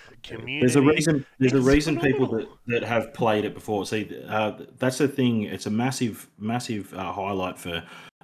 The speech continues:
Speaker 2: um, Horizon, the Horizon series as a racing game. You look at other sports games, and they're realistically just the same crap each year.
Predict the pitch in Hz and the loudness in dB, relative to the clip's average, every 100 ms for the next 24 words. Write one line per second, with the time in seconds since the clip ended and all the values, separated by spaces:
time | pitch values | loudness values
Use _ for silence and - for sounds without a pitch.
0 | - 87 85 85 73 - 98 90 92 104 | -4 -2 -2 -4 -6 -6 -4 0 2 2
1 | 101 92 90 98 90 92 98 87 82 - | 2 -2 -2 -2 -2 0 -2 -2 -6 -2
2 | 107 107 87 85 - 87 85 90 87 85 | 0 0 -2 -6 -8 -8 -8 -8 -8 -6
3 | 87 98 - 90 85 82 82 - - - | -4 -4 -4 -6 -6 -6 -8 -16 -20 -20
4 | - 101 123 147 - 101 127 127 - 110 | -4 4 6 6 4 4 2 2 0 0
5 | 98 - 92 87 85 85 - _ _ 101 | 0 -2 -4 -4 -8 -12 -16 _ _ -6
6 | 98 101 95 - 104 131 147 127 - 107 | -4 -4 -6 -10 -4 4 6 6 2 -4
7 | 98 95 - - 95 85 80 - - 92 | -4 -6 -8 -6 -6 -6 -10 -14 -6 -2
8 | 82 - _ _ _ 95 - - 85 80 | -2 -4 _ _ _ -8 -8 -10 -10 -12